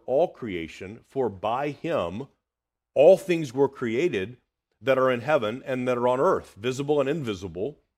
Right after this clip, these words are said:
whether thrones or dominions or principalities or powers. All things were created through him and for him, and he is before all things, and in him all things consist."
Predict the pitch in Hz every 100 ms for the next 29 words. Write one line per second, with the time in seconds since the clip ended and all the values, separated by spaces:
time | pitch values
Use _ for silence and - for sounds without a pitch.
0 | _ _ - 117 117 110 127 131 131 147
1 | 147 120 113 110 113 123 127 127 139 110
2 | 104 139 135 147 127 113 117 123 110 104
3 | - - 92 101 117 _ _ 131 156 190
4 | - 180 170 170 135 127 147 - 143 127
5 | 123 120 113 _ - 175 185 151 135 127
6 | 120 _ _ - 120 120 - - 175 127
7 | 104 87 98 - _ _ 131 127 147 139
8 | 104 117 120 - 135 123 123 127 110 127
9 | 101 85 104 - 107 107 143 151 117 104
10 | 104 - _ - 127 135 - 123 110 107
11 | 101 - _ _ _ 110 85 - - 117
12 | - -